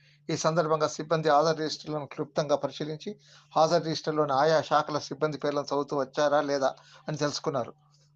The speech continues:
మొత్తం ఎంతమంది సిబ్బంది, అలాగే కార్యాలయానికి రాని వారి గురించి ఆరా తీశారు. ఈ నేపథ్యంలో సమయపాలనను తప్పనిసరిగా అనుసరించాలని, సిబ్బంది కదలికల రిజిస్టర్ నిర్వహించాలని, హాజరు రిజిస్టర్లను సక్రమంగా అమలు చేయాలని,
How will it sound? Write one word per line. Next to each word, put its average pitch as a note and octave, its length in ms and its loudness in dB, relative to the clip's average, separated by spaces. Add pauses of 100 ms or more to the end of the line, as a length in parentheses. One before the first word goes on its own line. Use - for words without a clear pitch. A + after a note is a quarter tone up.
మొత్తం D3+ 280 0
ఎంతమంది D#3+ 380 0
సిబ్బంది, D#3 380 0
అలాగే D#3 300 4
కార్యాలయానికి D3+ 600 0
రాని D3 200 0
వారి C#3+ 140 0
గురించి C#3 300 -8
ఆరా D3 180 4
తీశారు. C3+ 420 -4 (560)
ఈ D#3+ 100 2
నేపథ్యంలో E3 560 2
సమయపాలనను D3+ 720 2
తప్పనిసరిగా D3 540 -2
అనుసరించాలని, C#3+ 680 -4
సిబ్బంది D3+ 480 -4 (460)
కదలికల D#3+ 420 2
రిజిస్టర్ D#3 480 -2
నిర్వహించాలని, D3 640 0 (680)
హాజరు F3 340 4
రిజిస్టర్లను D#3 460 -2
సక్రమంగా D3+ 380 -2
అమలు D3+ 240 0
చేయాలని, D3 360 0